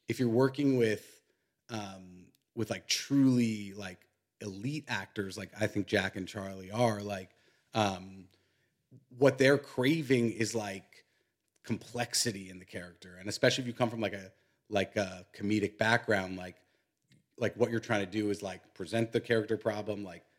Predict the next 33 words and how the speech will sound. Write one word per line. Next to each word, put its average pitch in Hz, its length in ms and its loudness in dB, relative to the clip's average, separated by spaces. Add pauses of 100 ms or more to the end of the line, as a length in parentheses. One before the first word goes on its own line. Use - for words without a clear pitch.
(220)
get 107 160 2
them 104 140 0
in 98 60 -6
a 92 40 -8
clean, 117 640 2
like, 107 240 -4
comedic 110 380 -2
<laughs> 117 100 -12
situation 139 640 8
in 120 140 2
which, 113 200 0
like, 98 220 -4 (440)
that 113 340 0
problem 110 520 0
is, 101 140 -10
like, 95 220 -14 (260)
juxtaposed 107 760 -2
with 101 140 -14
their, 98 220 -14
the 95 120 -18
environment 101 540 -8
they're 98 180 -12
in 98 120 -14
so 98 80 -18
they 95 100 -12
can, 98 120 -16
like, 87 160 -20
solve 95 380 -14
their 98 180 -14
own, 95 260 -18
like, 90 160 -20
character 101 440 -14
struggles, 131 600 2